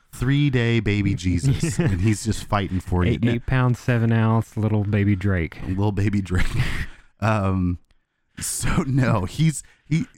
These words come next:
Speaker 1: it's a very cool, um, subclass where you get, you essentially get the ability to, um,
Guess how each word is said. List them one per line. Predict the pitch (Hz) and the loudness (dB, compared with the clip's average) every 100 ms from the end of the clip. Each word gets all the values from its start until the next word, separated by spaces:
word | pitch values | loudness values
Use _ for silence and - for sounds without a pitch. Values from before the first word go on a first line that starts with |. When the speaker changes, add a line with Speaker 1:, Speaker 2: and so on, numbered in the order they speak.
| - | -6
Speaker 1:
it's | 135 139 | -4 -2
a | 147 | -2
very | 131 135 143 | 0 0 -2
cool, | 131 120 113 113 104 90 - | 0 0 2 2 2 0 -2
um, | 87 87 80 78 - - _ _ _ _ | 0 0 0 -2 -6 -10 _ _ _ _
subclass | - - - 92 92 | -6 -4 -4 -4 0
where | |
you | 101 | 0
get, | 107 - - _ | 0 -4 -10 _
you | 117 | 0
essentially | 110 - 147 117 | 0 0 -2 -2
get | 110 101 | -2 -2
the | |
ability | 98 98 95 | -2 0 -2
to, | - 92 - - | -4 -6 -8 -4
um, | 92 | -4